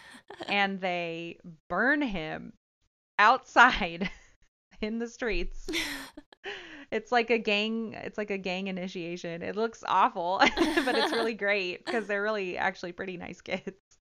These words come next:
Speaker 1: They're very thorough with trying to make sure that this doll is dead. Um, but of course, we get that little, like, bee sting at the end where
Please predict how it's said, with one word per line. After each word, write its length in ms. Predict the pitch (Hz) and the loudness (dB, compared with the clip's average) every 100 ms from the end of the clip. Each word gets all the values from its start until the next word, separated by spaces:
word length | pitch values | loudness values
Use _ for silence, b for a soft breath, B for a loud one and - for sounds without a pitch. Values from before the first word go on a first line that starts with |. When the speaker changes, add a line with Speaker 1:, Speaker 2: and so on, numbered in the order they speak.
| _ B B B - | _ B B B -2
Speaker 1:
They're 160 | 240 | 0
very 380 | 233 214 202 277 453 - | 0 2 2 4 0 -2
thorough 560 | 202 220 214 180 175 | -2 0 0 0 0
with 180 | 180 190 | 0 -2
trying 240 | - 196 190 | -4 -4 -4
to 80 | |
make 160 | 185 180 | -4 -4
sure 240 | - 185 | -4 -4
that 180 | 180 175 | -4 -6
this 240 | 180 180 - | -6 -4 -4
doll 520 | - 165 170 175 175 - | -4 -4 -4 -4 -6 -8
is 560 | 185 180 175 175 170 - - 196 185 | -8 -6 -6 -8 -8 -10 -10 -12 -6
dead. 580 | 190 175 170 170 175 185 _ | -2 -2 -2 -6 -8 -12 _
Um, 420 | 185 185 180 180 180 | -6 -4 -4 -6 2
but 140 | 269 269 | 6 6
of 120 | 262 | 4
course, 300 | - 220 220 | 2 0 0
we 100 | 214 | -2
get 180 | 202 196 | 0 2
that 180 | 190 185 | 0 0
little, 240 | 180 180 | -2 -2
like, 160 | 180 180 - | -4 -6 -8
bee 160 | 180 | -6
sting 340 | 180 - 175 170 | -6 -6 -6 -8
at 100 | 175 | -8
the 120 | 170 | -6
end 360 | 165 165 170 - | -6 -6 -8 -10
where 460 | 170 165 160 165 | -8 -8 -8 -10